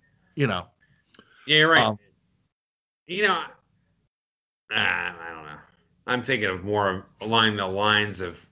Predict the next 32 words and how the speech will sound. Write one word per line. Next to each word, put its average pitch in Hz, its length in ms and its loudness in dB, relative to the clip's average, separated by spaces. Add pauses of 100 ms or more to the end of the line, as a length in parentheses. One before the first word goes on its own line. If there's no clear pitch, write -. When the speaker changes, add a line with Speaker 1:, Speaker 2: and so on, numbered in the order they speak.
Speaker 2:
where 104 200 0
movies 98 480 -2
could 113 200 -2
have 95 120 -2
been 92 240 -4
better 90 420 2
just 90 240 -6
because 87 280 -8
they 78 100 -16
could 90 200 -6
have 78 80 -8
been 73 200 -14
better. 76 380 -12
Speaker 1:
Right. 139 440 4
No, 196 120 2
I, 135 160 6
I 233 240 4
Speaker 2:
It's 190 60 2 (100)
Speaker 1:
agree. 190 60 6
Speaker 2:
just 143 120 2
Speaker 1:
Like, 170 100 -4
it - 60 -16 (380)
Speaker 2:
versus 120 320 2
the 104 100 -10
director, 92 840 0 (1300)
you 113 100 0
know, 95 120 4
having 95 360 0
his 80 200 -8
way 87 240 0
with 87 200 -6
it. - 280 -10